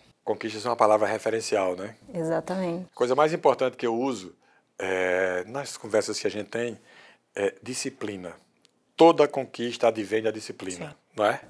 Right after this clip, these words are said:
Speaker 2: Exatamente. Sem disciplina não existe crescimento, sem constância não existe ressurgimento. Então é
Speaker 1: Muito bom.
Speaker 2: necessário.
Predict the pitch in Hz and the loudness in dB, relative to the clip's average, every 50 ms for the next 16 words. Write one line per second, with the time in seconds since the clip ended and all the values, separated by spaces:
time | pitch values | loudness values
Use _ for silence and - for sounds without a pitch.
0 | - - - - 196 185 156 165 160 165 - 202 202 190 - 156 151 151 151 - | -16 -14 -6 -4 0 2 4 4 4 2 2 -2 -2 -2 -2 -2 -2 -2 -2 -2
1 | - - - 196 208 208 220 208 - 208 208 - 185 180 180 185 185 185 185 196 | 0 2 2 2 2 0 0 -2 -2 -4 -4 -2 -2 0 0 0 0 0 0 0
2 | 196 190 180 165 151 165 175 175 - - - - - 185 180 - - 185 175 160 | 0 0 0 0 0 -2 -2 -4 -4 -6 -6 -4 -2 0 0 0 -2 -2 0 0
3 | 156 156 156 - - - - 190 190 190 - 190 185 175 - - - - 175 180 | 0 -2 -2 -4 -4 -2 0 0 0 2 2 0 2 2 0 0 0 0 0 0
4 | 180 175 - - 170 - - - - - - - - - 185 185 185 185 175 165 | 0 0 0 -2 -4 -6 -8 -18 -20 -20 -20 -12 -4 0 2 4 4 4 4 4
5 | 160 175 196 190 180 - - 202 190 147 185 202 196 - - 202 196 180 170 196 | 2 2 2 2 0 0 0 0 0 2 2 2 2 4 4 4 2 4 2 2
6 | 190 175 160 - - - - - - - - _ - 160 160 170 170 170 170 165 | 2 2 2 0 -2 -4 -10 -16 -20 -20 -14 _ -6 -4 -4 -4 -4 -4 -4 -2
7 | 165 - - - - - - - - - | -2 -2 -2 -2 -4 -4 -6 -8 -12 -16